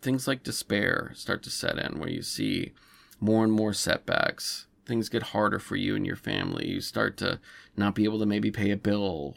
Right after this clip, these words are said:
or bills. You lose your job. And this type of despair can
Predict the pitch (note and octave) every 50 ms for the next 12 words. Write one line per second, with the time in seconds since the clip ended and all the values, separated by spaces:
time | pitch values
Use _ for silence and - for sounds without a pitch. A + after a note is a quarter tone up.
0 | - - - - - - G#2+ G#2 G#2 G2+ G2+ G2 E2+ E2 E2 - - F#2 F#2+ G2
1 | G2+ G#2 G2+ G2+ G2 F#2+ - G2 F#2+ F#2+ F#2+ F2+ D2 - - - - - - -
2 | - - - - - - _ _ _ _ _ _ - A2+ G#2+ A#2+ C3+ - - -
3 | F3 F3+ F3+ F#3 F#3+ E3 C#3+ - - - F2 D#2+ D2+ F2 G#2 - - - G2 G2
4 | F#2+ F#2+ F#2+ G2+ G#2 G#2 A2